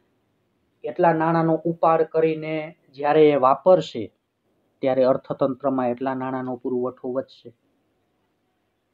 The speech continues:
આગળ આપણે એને, અ, ઉદાહરણ દ્વારા સમજશું એટલે વ્યવસ્થિત રીતે આપણને સમજાઈ જશે. પણ જ્યારે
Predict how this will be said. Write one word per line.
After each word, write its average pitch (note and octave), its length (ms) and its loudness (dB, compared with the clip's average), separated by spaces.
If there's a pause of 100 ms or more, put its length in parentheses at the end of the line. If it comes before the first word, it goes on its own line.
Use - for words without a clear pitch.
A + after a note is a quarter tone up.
(2750)
આગળ B2+ 240 -2
આપણે C3 240 0
એને, B2+ 280 -6 (400)
અ, B2 40 -8 (320)
ઉદાહરણ C#3+ 440 2
દ્વારા C#3 240 4
સમજશું D3 600 0
એટલે C3 440 0 (260)
વ્યવસ્થિત D3+ 460 2
રીતે C#3+ 220 4
આપણને C#3 320 0
સમજાઈ B2 420 -2
જશે. A2 360 -6 (2250)
પણ E3+ 320 2 (1600)
જ્યારે D3 460 2